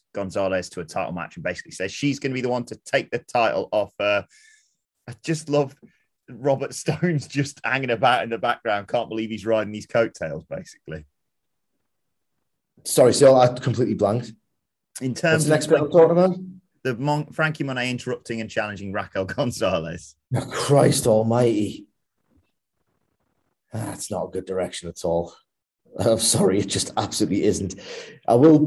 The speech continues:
Speaker 2: put over what they did with Kay Lee Ray. They
Speaker 1: Mm.
Speaker 2: did three separate good things.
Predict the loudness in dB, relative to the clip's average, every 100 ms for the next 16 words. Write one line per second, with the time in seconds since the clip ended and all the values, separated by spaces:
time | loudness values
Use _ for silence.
0 | 0 0 4 6 8 8 6 4 -2 -12
1 | _ _ _ _ _ _ _ -2 2 4
2 | 6 4 0 -2 2 2 2 0 -2 -6
3 | -12 _ _ 0 2 0 -4 -18 _ _
4 | _ _ -20 -4 2 4 2 2 2 2
5 | 2 -2 0 -2 -2 -6 -6 -8